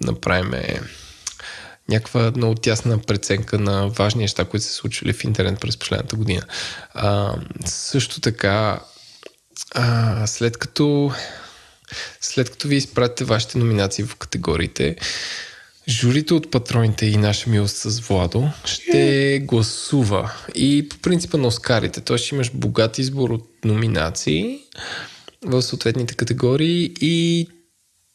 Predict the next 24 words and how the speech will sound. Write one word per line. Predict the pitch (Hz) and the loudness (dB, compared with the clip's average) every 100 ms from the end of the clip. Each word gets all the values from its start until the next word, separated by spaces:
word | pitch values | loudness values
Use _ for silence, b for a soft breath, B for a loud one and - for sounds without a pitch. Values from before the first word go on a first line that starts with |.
| _ _ _ - | _ _ _ -4
м, | 135 143 143 | 0 2 2
широко | - 143 139 139 131 | 0 2 2 2 2
жури | 117 127 131 | 4 4 2
от | 117 | 2
над | 117 117 | 2 2
сто | - 113 | 0 0
души | 110 110 - 127 | 0 -2 -2 -2
ще | - | 0
оценява, | 117 - 113 110 95 - | -2 0 2 4 4 2
защото | 175 196 185 | -2 -2 0
единственият | 175 170 170 143 | 2 2 2 2
начин | 131 127 139 120 | 2 2 0 2
да | |
имаш | 120 113 | 2 0
качествено | - 107 110 - - 120 110 62 - - | 2 0 0 -6 -4 -2 0 -2 -4 -2
реализация, | - 104 104 95 - - | 0 0 2 0 -2 -10
според | - 113 | -4 0
мен, | 101 101 | 0 0
на | |
награди | 101 104 120 139 143 | 0 0 0 0 -2
е | |
да | 131 | -4
имаш | 131 - | -4 -4
количествена, | - 123 117 - - - - | 0 0 0 -6 -4 -4 -4